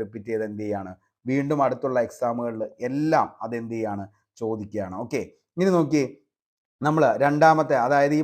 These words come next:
പറയുന്ന, ആ, നമ്മൾ സ്റ്റേജ് വൺ എടുത്തു പോയി കഴിഞ്ഞാൽ അതിൻ്റെ അകത്ത്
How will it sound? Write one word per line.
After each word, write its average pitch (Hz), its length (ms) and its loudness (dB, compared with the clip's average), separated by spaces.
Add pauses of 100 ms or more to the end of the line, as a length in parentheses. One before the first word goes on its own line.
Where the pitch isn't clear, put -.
പറയുന്ന, 143 320 0 (440)
ആ, 127 40 -2 (200)
നമ്മൾ 143 160 0 (120)
സ്റ്റേജ് 156 460 2
വൺ 156 260 2
എടുത്തു 156 200 0
പോയി 147 160 0
കഴിഞ്ഞാൽ 139 280 -2 (100)
അതിൻ്റെ 151 280 0
അകത്ത് 135 180 -2